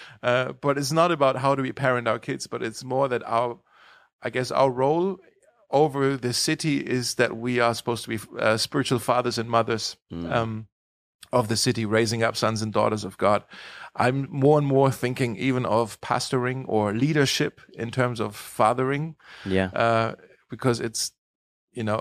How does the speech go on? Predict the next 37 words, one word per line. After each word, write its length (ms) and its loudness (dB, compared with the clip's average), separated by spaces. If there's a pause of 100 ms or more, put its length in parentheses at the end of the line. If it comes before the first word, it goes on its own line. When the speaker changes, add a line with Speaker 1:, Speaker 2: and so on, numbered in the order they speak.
Speaker 1:
if, 180 -6
if 160 -4
leadership 460 4
is 80 2
all 180 6
about 200 4
the 60 4
leader, 380 4
then 180 2
it 120 -6
puts 240 -4
the 80 -6
focus 300 0
on 100 -2
the 80 -6
leader. 260 -2
But 180 -6 (220)
I 80 0
love 240 2
that 160 2
parenting 500 2
puts 220 -6
the 120 -8
focus 340 -2
on 300 -4 (400)
the 80 -4
children 420 4
and 140 -6
Speaker 2:
Mm-hmm. 60 -4
Speaker 1:
not 400 0 (100)
on 220 -4
the 80 -2
parent, 440 -2
and, 160 -10
and 180 -10
Speaker 2:
Mm. 40 -18
Speaker 1:
fathering, 580 -2